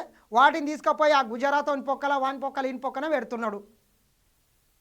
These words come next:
వేల కోట్ల, లక్షల కోట్ల నిధులు వాళ్ళకి ఇస్తున్నాడు. మనకు పిల్లికి బిచ్చం వేసినట్లు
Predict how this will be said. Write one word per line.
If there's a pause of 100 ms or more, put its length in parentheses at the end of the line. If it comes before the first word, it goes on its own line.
(260)
వేల
కోట్ల,
లక్షల
కోట్ల
నిధులు
వాళ్ళకి
ఇస్తున్నాడు. (320)
మనకు
పిల్లికి
బిచ్చం
వేసినట్లు